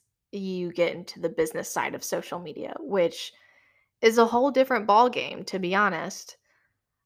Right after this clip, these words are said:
It's like you don't just post on social media to show your friends and your family what you're up to and, you know, just showcase your personal life. It's a whole other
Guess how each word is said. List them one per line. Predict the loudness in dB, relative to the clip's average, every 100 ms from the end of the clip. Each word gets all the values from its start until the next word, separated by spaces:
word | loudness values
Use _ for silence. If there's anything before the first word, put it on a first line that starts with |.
| _ _
It's | -4 0
like | 2 2 0
you | -2
don't | -2 -2 -6 _ -2
just | 0 0 -2 -2 2
post | 4 4 2
on | -6
social | -4 -4 -4
media | -4 -2 0 0 -2
to | -8
show | -4 0 2 0 -2
your | -4 -6 -6
friends | -2 -2 -2 -4 -6
and | -6
your | -6
family | -6 -4 -4 -4 -4
what | -2 -2
you're | -2 -2
up | -2 -4
to | -6 -2 0 0 -2
and, | -4 -10 -16 _ _ _ _ _ -6
you | 0
know, | 0
just | -2 -4
showcase | 0 0 0 -2 -2
your | -4
personal | -4 -2 -2 -4 -10 -2
life. | 4 4 4 0 -8 _ _ _ _
It's | 0 0 0
a |
whole | -6 -2 4 6 6 4 0 0
other | 0 2 2 2 0 -2 -8